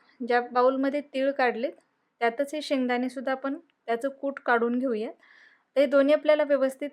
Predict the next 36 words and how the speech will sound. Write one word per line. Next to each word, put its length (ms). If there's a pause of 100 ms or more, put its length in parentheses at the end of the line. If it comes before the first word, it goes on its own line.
मिक्स 280
करून 340
घ्यायचे, 260
एकत्र 460
करून 320
घ्यायचे. 360 (1600)
इथे 160
मी 120
तीळ 340
आणि 180
शेंगदाण्याचं 680 (440)
सेम 340
प्रमाण 360
घेतले, 260
एक 260
वाटी 240
तीळ 240
घेतले 300
तर 160
एकच 380
वाटी 220
शेंगदाणे 440
घेतले, 300 (540)
तर 40
तुम्ही 240
आवडीनुसार 560
कमी 240
जास्तही 380
करू 220
शकता. 300 (400)
आता 140
यामध्ये 460
मी 180
अर्धी 300
वाटी 240
मिल्क 280